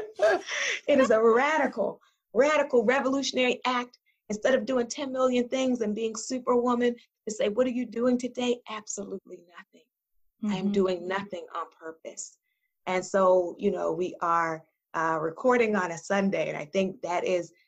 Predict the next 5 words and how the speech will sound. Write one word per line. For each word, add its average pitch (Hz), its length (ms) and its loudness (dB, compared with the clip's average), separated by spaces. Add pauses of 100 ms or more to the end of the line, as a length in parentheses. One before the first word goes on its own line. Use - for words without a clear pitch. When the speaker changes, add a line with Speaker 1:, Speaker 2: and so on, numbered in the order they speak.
(120)
Speaker 1:
significant 202 880 0
for 165 220 -2
whenever 185 400 0
people 202 380 -6
wanna, 175 220 -2